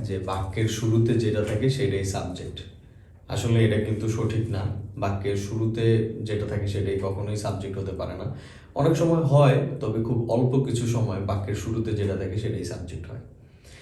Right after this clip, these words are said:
তো এখানে আমরা দেখলাম যে সাবজেক্ট, অবজেক্ট, পসেসিভ আমরা দেখতে পাইলাম। এবার আমার, আমার, আহ, একটা ব্যাপার আপনাদের কাছে ক্লিয়ার করতে চাই যে এটা একটু দেখেন তো,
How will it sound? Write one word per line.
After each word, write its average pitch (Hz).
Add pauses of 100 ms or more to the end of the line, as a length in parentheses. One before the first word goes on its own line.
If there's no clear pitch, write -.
(800)
তো 127 (120)
এখানে 160 (120)
আমরা 120
দেখলাম 120
যে 104
সাবজেক্ট, 110
অবজেক্ট, 117 (120)
পসেসিভ 104
আমরা 95
দেখতে 95
পাইলাম। 92 (680)
এবার - (460)
আমার, 143
আমার, 135 (100)
আহ, 113
একটা 120
ব্যাপার 117
আপনাদের 113
কাছে 110
ক্লিয়ার 104
করতে 95
চাই 95
যে 90 (640)
এটা 147
একটু 165
দেখেন 139
তো, -